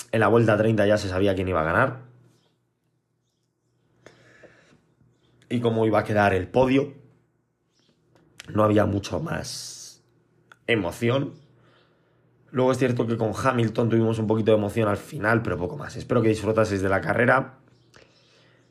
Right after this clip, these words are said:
Espero que os haya gustado el podcast. Sé que me ha quedado un podcast muy corto, pero es que no os, no he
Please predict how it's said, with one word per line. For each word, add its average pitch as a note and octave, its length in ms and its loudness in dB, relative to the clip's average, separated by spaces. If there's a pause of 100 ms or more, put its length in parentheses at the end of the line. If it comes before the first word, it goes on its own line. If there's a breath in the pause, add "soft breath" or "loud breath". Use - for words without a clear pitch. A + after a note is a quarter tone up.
(400)
Espero C3+ 420 4
que B2 400 4
os A2+ 140 2
haya A#2+ 120 4
gustado G#2+ 280 4
el G2+ 80 2
podcast. - 540 -2
Sé C#3 240 0
que C3 100 4
me B2+ 80 0
ha A#2+ 40 2
quedado A#2+ 200 6
un G#2+ 120 2
podcast A2+ 380 0
muy G2 140 -2
corto, A#2 400 0
pero A2 240 2
es A2+ 120 0
que A2 160 -2
no A2 260 2
os, - 360 -6
no A#2 360 2
he A#2+ 240 -2